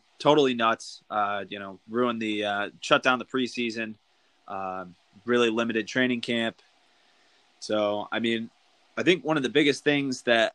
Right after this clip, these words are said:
I'm looking forward to, man, looking at week one, uh, just really to see what's going on with that. You know,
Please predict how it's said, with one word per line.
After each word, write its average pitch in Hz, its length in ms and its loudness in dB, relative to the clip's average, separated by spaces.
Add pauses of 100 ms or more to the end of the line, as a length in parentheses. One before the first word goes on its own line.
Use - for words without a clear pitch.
I'm 123 220 0
looking 131 320 0
forward 117 360 2
to, 120 200 0
man, 110 320 -2
looking 117 240 0
at 104 200 -2
week 123 260 0
one, 120 380 0 (460)
uh, 101 320 2 (140)
just - 200 -6
really 214 220 6
to 131 80 -2
see 175 220 2
what's 143 180 4
going 131 300 2
on 131 180 4
with 107 120 -8
that. 98 340 -2
You 110 120 -4
know, 110 300 -4